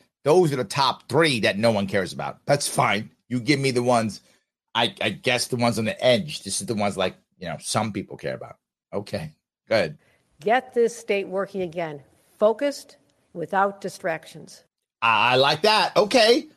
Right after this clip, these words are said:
Speaker 1: now we're cooking with some gas. You got it now. You must have heard Cuomo become <laughs> Milton Friedman the, the other day. You're like, "Okay, I'm gonna be like him. I'm gonna be Milton Friedman now." Okay, get it working.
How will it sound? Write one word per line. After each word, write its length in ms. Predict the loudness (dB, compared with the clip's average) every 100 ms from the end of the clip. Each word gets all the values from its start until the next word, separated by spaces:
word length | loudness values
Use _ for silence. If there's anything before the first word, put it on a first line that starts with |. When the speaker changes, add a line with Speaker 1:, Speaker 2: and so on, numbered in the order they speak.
| _
Speaker 1:
now 260 | 0 4 4
we're 80 |
cooking 240 | 4 2 2
with 100 | 0
some 100 | 0
gas. 460 | 2 2 0 -4 -12 _
You 120 | -6
got 280 | 2 4 4
it 60 | 2
now. 400 | 2 2 0 -4 _
You 100 | -2
must 160 | -2 2
have 100 | 4
heard 300 | 4 4 -2 _ _ _ _
Cuomo 300 | 2 4 4
become 400 | 4 4 2 4
<laughs> 0 |
Milton 260 | 4 4 2
Friedman 380 | 4 4 4 0
the, 120 | 0
the 140 | 2 2
other 180 | 2
day. 380 | 2 2 2 -2 -6
You're 140 | -2
like, 140 | 0
"Okay, 300 | 0 0 0 0
I'm 80 |
gonna 100 | -2
be 120 | -2 0
like 180 | 0
him. 140 | 0 0 0
I'm 60 |
gonna 40 | -4
be 80 | -2
Milton 220 | -4 -4
Friedman 300 | -4 -4 -6
now." 220 | -8 -12 _ _ -6
Okay, 440 | 0 2 2 0 -8 _ _
get 120 | 4
it 100 | 4
working. 460 | 6 4 4 -2